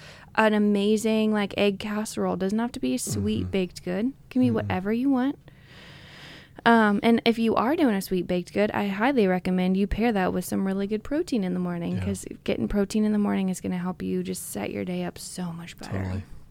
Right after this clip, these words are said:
Speaker 1: Always stay nourished before you drink your coffee. Enjoy your coffee. Maybe this is the time of year you splurge a little bit and get a really nice bag of coffee.
Speaker 2: Mm.
Speaker 1: It's just those little touches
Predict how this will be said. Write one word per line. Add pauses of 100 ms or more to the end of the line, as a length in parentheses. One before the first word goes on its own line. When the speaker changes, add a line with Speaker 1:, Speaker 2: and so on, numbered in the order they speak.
(800)
Speaker 1:
Always
stay
nourished
before
you
drink
your
coffee. (340)
Enjoy
your
coffee.
Maybe
this
is
the
time
of
year
you
splurge
a
little
bit
and
get
a
really
nice
bag
of
coffee.
Speaker 2:
Mm. (240)
Speaker 1:
It's
just
those
little
touches